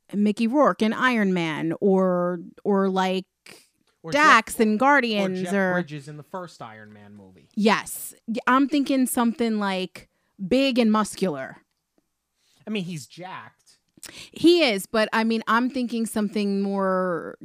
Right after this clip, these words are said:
Speaker 1: I, I, I
Speaker 2: Mechanical.
Speaker 1: don't think of a human, yes. I think, I think of something that looks mechanical. But with all of that being said, uh, his, his scar tally is amazing.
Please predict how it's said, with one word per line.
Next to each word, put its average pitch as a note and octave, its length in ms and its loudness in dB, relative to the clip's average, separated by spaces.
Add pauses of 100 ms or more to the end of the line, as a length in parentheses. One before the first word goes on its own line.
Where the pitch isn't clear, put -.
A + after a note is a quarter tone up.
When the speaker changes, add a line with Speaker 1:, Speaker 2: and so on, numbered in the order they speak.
(120)
Speaker 1:
I, G3 40 0
I, - 20 -2
I C#4+ 80 -4
Speaker 2:
Mechanical. C4 380 4
Speaker 1:
don't D4+ 180 4
think D4 140 0
of A#3+ 100 -2
a A#3 40 0
human, F#3+ 360 -2
yes. D#3 300 -10
I G3+ 120 2
think, A3 360 2
I G3 100 0
think G3 160 2
of F#3+ 80 -2
something F#3 280 0
that F3 60 -2
looks - 220 -8
mechanical. D#3+ 460 -8 (260)
But A3+ 260 0
with G3+ 200 0
all A3 180 0
of G3+ 60 -2
that F#3+ 160 -2
being E3+ 240 -2
said, D#3+ 320 -8 (580)
uh, F3 400 2 (540)
his, G3+ 520 -2
his F#3 220 -6
scar F#3 380 -8
tally B3 640 -4
is F#3 160 0
amazing. E3 560 -8